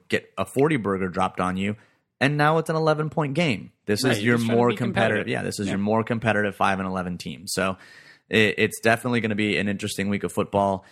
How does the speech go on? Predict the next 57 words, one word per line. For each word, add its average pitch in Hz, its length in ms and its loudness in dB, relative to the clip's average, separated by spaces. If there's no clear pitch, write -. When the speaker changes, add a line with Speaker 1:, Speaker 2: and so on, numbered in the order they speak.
Speaker 1:
It's 95 220 -4
apparently 110 800 0
Tyrod 101 340 0
Taylor 101 280 0
got 87 260 -4
pulled 90 220 -2
out 85 100 -4
of 87 60 -8
the 85 60 -10
game, 82 400 -6
uh, 92 280 0
for 90 160 0
a 82 100 -2
hit 90 180 -2
to 87 100 -6
the 85 100 -4
head. 85 360 -4
And, 90 360 -2
like, 95 200 0
pulled 127 240 2
out 98 160 -2
by 90 100 -4
the 85 80 -8
refs, - 260 -8
like, 92 200 -4
not 101 260 2
like, 98 180 -4
"I'm 95 220 0
woozy 95 340 0
and 92 60 -2
I 90 60 -4
need 90 100 -6
to 85 80 -12
go," 87 300 -4
like, 90 160 -14
pulled 78 260 -8
out. 50 220 -12
So 90 240 -4
Speaker 2:
Oh, 60 340 -8
Speaker 1:
apparently 110 300 2
Speaker 2:
shit. 98 60 0
Speaker 1:
the 101 120 0
Cam 107 200 2
Newton 101 180 0
effect 95 300 0
is 82 120 -6
real. 90 320 0
Uh, 85 260 -2
they're 95 220 0
like, 90 220 -2
"Hey, 120 320 4
you're 92 320 -2
black 104 600 -2
and 95 120 -6
you're 95 80 -2
a 90 80 -4
quarterback. 87 580 -4